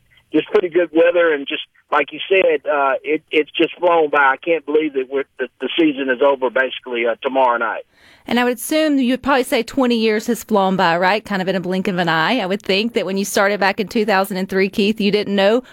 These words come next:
Speaker 2: or maybe you did know that you would still be hanging in there twenty years later.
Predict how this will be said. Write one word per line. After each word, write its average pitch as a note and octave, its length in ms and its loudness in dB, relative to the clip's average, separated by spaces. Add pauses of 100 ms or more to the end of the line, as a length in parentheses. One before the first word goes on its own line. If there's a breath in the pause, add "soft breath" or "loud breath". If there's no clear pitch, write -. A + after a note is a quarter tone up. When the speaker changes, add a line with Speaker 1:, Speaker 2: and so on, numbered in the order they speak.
Speaker 2:
or C#4+ 60 0
maybe E4 240 0
you A4+ 80 2
did C4+ 260 -2
know G#3 160 2
that G3+ 120 -2
you G#3+ 100 -2
would G#3+ 140 0
still A3+ 180 0
be A#3+ 100 0
hanging G3+ 300 0
in G#3 140 0
there F#3 260 0 (300 loud breath)
twenty A#3+ 400 2
years G#3+ 460 -2
later. G3 600 0